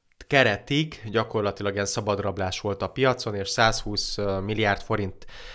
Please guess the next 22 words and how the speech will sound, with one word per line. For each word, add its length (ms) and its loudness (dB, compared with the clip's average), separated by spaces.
felett, 640 4
ö, 260 2
a 140 2
maradék 340 2
nyolcvan 320 -2
milliárdnál 640 0
meg 260 -2
van 120 0
egy 100 0
stop, 560 0
ez 240 0
van 180 -2
most, 300 4
és 140 -8
a 220 4
M 80 0
N 180 0
B 80 0
a 260 2
százhúsz 440 -4
milliárd 380 -2
forintnyi 1120 -6